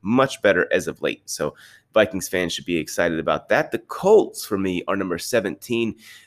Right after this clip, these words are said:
They, as I mentioned earlier, should have easily, could have easily been on a four-game winning streak. Instead, they've won three of four. And they have a date with the Tennessee Titans this week for, what is that, gonna be a gigantic game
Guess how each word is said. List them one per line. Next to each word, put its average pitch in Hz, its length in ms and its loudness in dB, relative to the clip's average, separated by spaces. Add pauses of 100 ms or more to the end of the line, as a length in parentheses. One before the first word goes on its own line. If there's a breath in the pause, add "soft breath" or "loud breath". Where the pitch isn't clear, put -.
They, 135 280 6
as 104 160 -2
I 101 60 2
mentioned 101 340 0
earlier, 101 200 4
should 98 220 -6
have 92 160 -4
easily, 101 600 -4 (180)
could 180 220 0
have 98 100 0
easily 87 260 -2
been 98 140 -2
on 87 100 2
a 85 60 0
four-game 92 420 0
winning 120 220 0
streak. 95 300 -4
Instead, 98 340 0
they've 85 140 -2
won 87 160 -2
three 82 220 0
of 76 100 -4
four. 156 420 2 (460 loud breath)
And 107 420 2
they 120 160 4
have 95 160 4
a 87 40 0
date 110 420 2
with 95 140 -4
the - 80 -20
Tennessee 104 440 -2
Titans 90 480 -2
this 92 240 -4
week 95 220 -2
for, 92 560 -2 (800)
what 113 140 0
is 107 120 -2
that, 85 280 -4
gonna 107 160 2
be 98 120 2
a 90 40 0
gigantic 85 800 0
game 87 380 -2